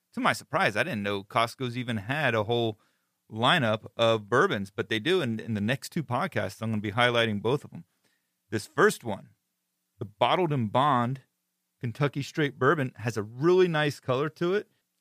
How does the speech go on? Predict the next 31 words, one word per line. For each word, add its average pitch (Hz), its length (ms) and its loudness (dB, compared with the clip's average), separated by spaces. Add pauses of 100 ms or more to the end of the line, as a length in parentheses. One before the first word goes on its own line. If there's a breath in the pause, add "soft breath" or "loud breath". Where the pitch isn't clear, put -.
(220)
a - 20 -18
very 143 240 4
pretty 143 300 -2
brown. 123 420 2
It's - 140 -16
clear. 151 580 -2 (680)
There's 98 240 -10
no 135 300 2 (300)
color 139 260 2
distortion 123 920 -2
or, 104 360 -4
like, 101 180 -6
murkiness 123 720 -4
with 117 240 -4
the 104 320 0
color 123 300 0
of 120 120 2
the 104 80 -10
bourbon. 143 560 2
Smell 151 440 -4
is 147 80 -4
actually 131 260 -6
really 135 280 -2 (200)
pleasant. 175 420 0
It's - 160 -10
kind 254 200 -2
of 185 60 -4
weird 147 160 -2
because 127 240 -10
it's 117 140 -4
floral, 156 640 2